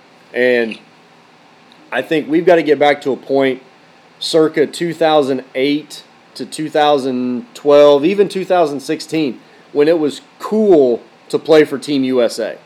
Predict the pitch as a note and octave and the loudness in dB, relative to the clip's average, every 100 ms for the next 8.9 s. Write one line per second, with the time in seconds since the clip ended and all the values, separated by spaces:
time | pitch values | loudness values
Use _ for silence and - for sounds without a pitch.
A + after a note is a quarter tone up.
0 | _ _ _ _ _ _ _ _ _ _ | _ _ _ _ _ _ _ _ _ _
1 | - C3 B2+ B2+ B2 B2 B2+ - F3 E3+ | -10 -4 0 0 -2 -6 -8 -2 -2 0
2 | D#3+ D3 D#3+ D#3 C#3+ D#3 D#3 D3 C3 D3 | -2 0 0 0 0 -2 0 0 -2 -2
3 | D3+ C3+ C3 B2+ B2+ C#3 C#3 C3+ E3 D#3+ | -2 0 -2 -2 -6 0 0 0 -4 -4
4 | D3+ D3+ D#3+ E3 D#3+ _ _ _ _ _ | -2 0 0 -2 -10 _ _ _ _ _
5 | _ B2 C3+ C3 C#3 C3+ B2+ C3+ - D3+ | _ -4 0 2 2 0 0 0 -2 -6
6 | - D3 C#3+ C#3 B2 - C3+ C3+ C3 B2 | 0 2 2 0 -8 -4 0 2 2 0
7 | - - _ - A#2+ B2+ C#3+ C#3 - C#3+ | -8 -20 _ -4 -2 0 -2 -4 -4 -4
8 | B2+ A2 C#3 C3 C3 C3+ C3 B2+ | -2 -4 -4 -4 -4 -4 -4 -4